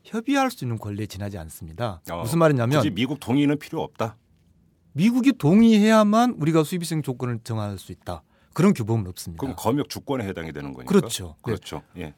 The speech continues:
Speaker 1: 이 고시가 대한민국의 고시이고요.
Speaker 2: 네.
Speaker 1: 네. 어, 다만 그러면 왜 이런 협의권을 보장을 했느냐?
Speaker 2: 음.
Speaker 1: 말 그대로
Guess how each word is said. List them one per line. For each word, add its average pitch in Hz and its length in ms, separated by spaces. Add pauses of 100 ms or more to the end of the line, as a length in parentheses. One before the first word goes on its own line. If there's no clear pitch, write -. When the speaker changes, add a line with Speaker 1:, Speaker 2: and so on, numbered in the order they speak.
Speaker 1:
이 214 120
고시가 190 400
대한민국의 196 840
고시이고요. 98 840
Speaker 2:
네. 76 280
Speaker 1:
네. 90 200 (560)
어, 131 320 (240)
다만 107 640 (880)
그러면 190 240
왜 196 180
이런 170 180
협의권을 190 540
보장을 117 400
했느냐? 110 420
Speaker 2:
음. 87 300 (1300)
Speaker 1:
말 135 180
그대로 190 540